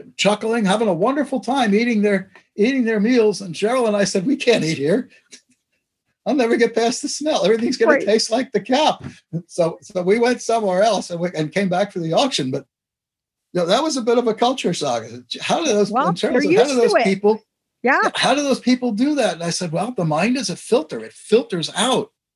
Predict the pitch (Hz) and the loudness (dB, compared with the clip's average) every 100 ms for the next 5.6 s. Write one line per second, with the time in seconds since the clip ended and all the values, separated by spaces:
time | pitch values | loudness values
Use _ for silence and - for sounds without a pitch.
0 | _ _ _ _ 214 - 202 180 - - | _ _ _ _ -2 0 0 0 -6 -10
1 | - _ _ _ _ 269 269 359 233 - | -14 _ _ _ _ -8 0 0 0 -2
2 | 262 220 247 311 330 339 320 285 294 269 | -4 -2 0 2 2 2 0 2 2 2
3 | - 220 208 - _ 233 269 - _ 170 | -2 -2 -2 -8 _ 0 0 -4 _ 0
4 | 262 185 - _ _ _ _ _ _ - | 2 2 -2 _ _ _ _ _ _ -4
5 | 392 415 427 392 403 415 | 0 0 0 -4 -4 -6